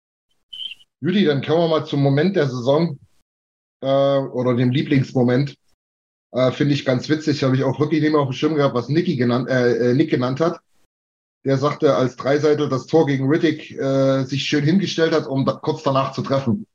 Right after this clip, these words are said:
War wirklich ein goldener Moment. <laughs> Riddick ja sowieso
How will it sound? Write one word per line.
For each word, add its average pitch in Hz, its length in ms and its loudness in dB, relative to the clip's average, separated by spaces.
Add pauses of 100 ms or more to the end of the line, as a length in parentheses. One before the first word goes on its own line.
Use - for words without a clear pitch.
(120)
War 127 140 -2
wirklich 139 180 2
ein 131 220 -2
goldener 156 460 2
Moment. 120 440 -2 (460)
<laughs> - 480 -4 (1120)
Riddick 165 320 0
ja 156 120 4
sowieso 160 760 0